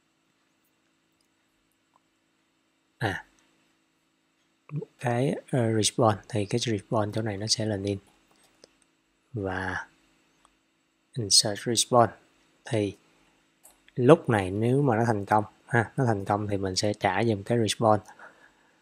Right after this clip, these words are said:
Thì, à, mình sẽ là response bằng contact B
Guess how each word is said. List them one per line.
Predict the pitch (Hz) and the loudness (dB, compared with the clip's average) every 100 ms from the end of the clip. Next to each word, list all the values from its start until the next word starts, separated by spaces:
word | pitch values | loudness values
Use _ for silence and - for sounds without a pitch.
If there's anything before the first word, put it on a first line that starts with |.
| _ _ _ _ _ _ | _ _ _ _ _ _
Thì, | - 107 98 98 | -2 0 2 2
à, | 98 90 - - - - - - _ _ - | 2 -2 -8 -14 -10 -10 -10 -16 _ _ -12
mình | 196 135 101 | -6 -4 -2
sẽ | 92 - - 95 107 | 2 2 2 -4 -2
là | 113 101 92 92 90 - _ - - | 0 0 -2 -6 -10 -14 _ -18 -10
response | 127 131 - - - _ 120 107 107 107 104 104 104 104 104 104 104 - - - _ _ _ _ _ _ - - _ _ _ _ _ _ | -6 -4 -6 -8 -20 _ -6 -6 -6 -8 -8 -10 -10 -6 -4 -2 -4 -10 -20 -20 _ _ _ _ _ _ -20 -20 _ _ _ _ _ _
bằng | - 95 90 87 - _ _ _ _ _ _ _ _ _ _ - _ _ - _ _ _ _ _ _ | -10 -8 -10 -16 -20 _ _ _ _ _ _ _ _ _ _ -20 _ _ -20 _ _ _ _ _ _
contact | - 104 120 120 | -10 -8 -8 -8
B | 117 | -4